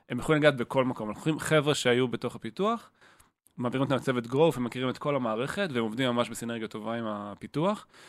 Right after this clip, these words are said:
והם פשוט נוגעים קרוס הכל, זאת אומרת, בפרייסינג, ב-, בתמחור, וב-, אה,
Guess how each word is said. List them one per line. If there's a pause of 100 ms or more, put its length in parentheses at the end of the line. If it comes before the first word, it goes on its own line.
(220)
והם
פשוט
נוגעים
קרוס
הכל,
זאת
אומרת,
בפרייסינג,
ב-,
בתמחור,
וב-, (680)
אה,